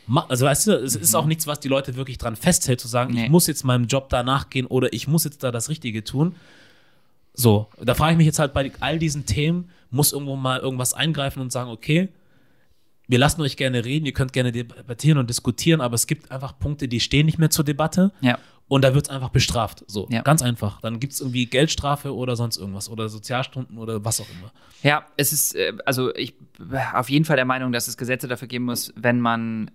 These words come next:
Speaker 2: äh, Menschen verletzt, also w-, w-, eine Form von Gewalt benutzt, ob es verbal oder körperliche ist, sollte es Gesetze geben. Und dazu gehört für mich Beleidigungen wie,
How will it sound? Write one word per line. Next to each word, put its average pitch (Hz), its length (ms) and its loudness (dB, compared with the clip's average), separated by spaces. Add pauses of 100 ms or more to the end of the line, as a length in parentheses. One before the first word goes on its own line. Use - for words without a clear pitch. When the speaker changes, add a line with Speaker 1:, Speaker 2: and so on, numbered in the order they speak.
Speaker 2:
äh, 110 480 -2
Menschen 113 720 -4
verletzt, - 640 -2
also 110 320 -2 (120)
w-, - 120 -12
w-, 107 320 -6
eine 117 160 0
Form 127 160 -4
von 117 140 -6
Gewalt 120 260 0
benutzt, 156 360 -4
ob 113 100 -6
es 113 100 -8
verbal 117 340 0
oder 113 120 -2
körperliche 131 400 -8
ist, 131 300 -8 (260)
sollte 123 280 4
es 113 120 -8
Gesetze 113 320 -6
geben. - 240 -12
Und 120 180 -6
dazu 120 260 -2
gehört 117 260 -8
für 113 100 -14
mich 113 280 -10 (300)
Beleidigungen 117 840 -2 (220)
wie, 113 460 -4